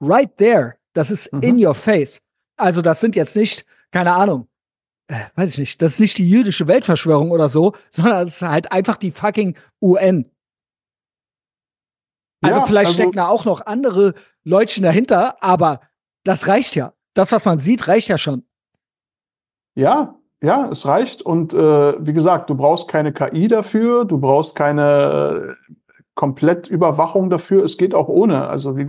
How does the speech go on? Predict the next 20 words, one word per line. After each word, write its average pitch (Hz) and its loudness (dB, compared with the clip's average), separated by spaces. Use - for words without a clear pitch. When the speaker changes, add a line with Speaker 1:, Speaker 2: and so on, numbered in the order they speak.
Speaker 2:
wie 147 -4
gesagt, 156 -2
es 147 -2
ist - -4
der - 0
alte 196 0
Krieg, 220 -2
äh, 160 0
Kontrolle 156 0
gegen 139 0
Freiheit. 196 0
Und, 143 0
Speaker 1:
Genau. 143 2
Speaker 2:
ähm, 139 -2
Menschen, 160 0
die 156 4
eine 147 -2
Vision 143 0
davon 156 0
haben, 151 0